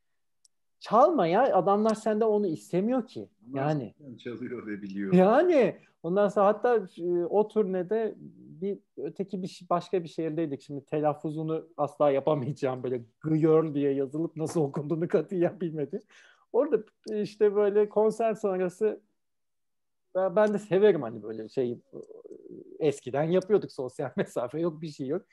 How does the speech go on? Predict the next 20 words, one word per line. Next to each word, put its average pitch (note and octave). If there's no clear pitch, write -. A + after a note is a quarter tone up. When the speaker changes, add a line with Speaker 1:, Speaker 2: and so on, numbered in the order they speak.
Speaker 1:
Şeyin A3+
içine F#3
girip F3
böyle D3+
izleyicilerle C#3+
işte D#3+
nasıl E3
buldunuz C3
nedir C3+
ne D#3
değildir A#2+
falan. G#3+
Böyle, D4+
böyle A#3+
hasbelkader A3
ko-, G3
konuşmuştum F#3+
oradaki B2+
bazı C3
izleyicilerle. B2+